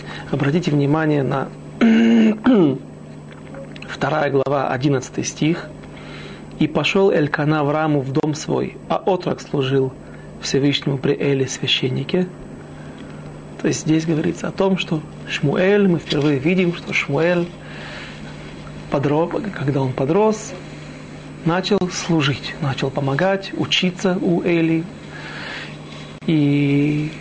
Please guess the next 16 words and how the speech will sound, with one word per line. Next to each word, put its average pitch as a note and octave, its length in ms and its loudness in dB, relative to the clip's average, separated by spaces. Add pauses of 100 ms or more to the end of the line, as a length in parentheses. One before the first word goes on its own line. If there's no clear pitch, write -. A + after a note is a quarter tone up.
(180)
по-видимому, B3 380 4
был C4 160 6
праведником, A3+ 640 2 (1080)
поднимался F#3+ 520 2
в E3+ 60 -4
своём D3 240 -2
духовном E3+ 460 0
уровне, D3+ 320 0 (180)
учил D3 340 2
Тору D#3+ 420 2
и C#3+ 100 2
законы. B2+ 460 0 (1080)
Следующий G3 500 4
стих, F#3 240 4
двенадцатый G3 540 4
стих. E3 280 2